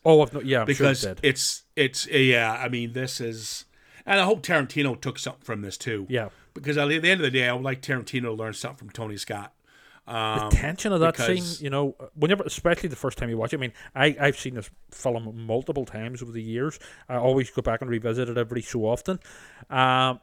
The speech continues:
Speaker 1: it, I mean, and I, I would, you know, you know, just to basically, um, address the elephant in the room. By today's standards, there's a lot of content of this scene that would be considered deeply offensive,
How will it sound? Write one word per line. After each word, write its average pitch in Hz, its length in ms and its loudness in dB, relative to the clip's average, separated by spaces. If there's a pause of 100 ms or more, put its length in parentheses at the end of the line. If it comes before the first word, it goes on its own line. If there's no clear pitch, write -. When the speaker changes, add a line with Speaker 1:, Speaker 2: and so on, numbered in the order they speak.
Speaker 1:
it, 143 340 -8 (280)
I 156 100 -2
mean, 143 180 -2 (300)
and 214 220 4
I, 208 220 4
I 196 60 4
would, 269 200 4 (120)
you 190 80 2
know, 165 240 4 (240)
you 175 140 -8
know, 170 220 -4 (220)
just - 200 -12
to 151 80 -6
basically, 127 880 -8
um, 131 180 -6
address 127 360 -4
the 131 160 -6
elephant 131 420 -6
in 131 100 -6
the 120 80 -6
room. 135 200 -6
By 156 160 0
today's 135 400 -4
standards, 202 500 -6 (320)
there's 139 140 0
a 143 60 2
lot 139 240 4
of 180 80 0
content 139 680 -6
of 123 440 2 (100)
this 131 220 -6
scene 127 420 -8
that 117 200 -14
would 117 120 -16
be 120 100 -8
considered 123 480 -10
deeply 127 260 -6
offensive, 123 500 -8